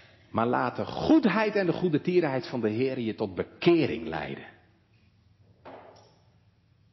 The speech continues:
In een zondige, gevallen wereld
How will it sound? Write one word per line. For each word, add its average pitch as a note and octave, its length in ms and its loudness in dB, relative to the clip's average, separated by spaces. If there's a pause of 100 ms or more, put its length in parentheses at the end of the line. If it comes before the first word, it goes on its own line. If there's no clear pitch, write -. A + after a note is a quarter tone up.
(1300)
In B2 140 0
een A2+ 140 0
zondige, A#3+ 680 2
gevallen E3+ 560 0
wereld G#2+ 680 0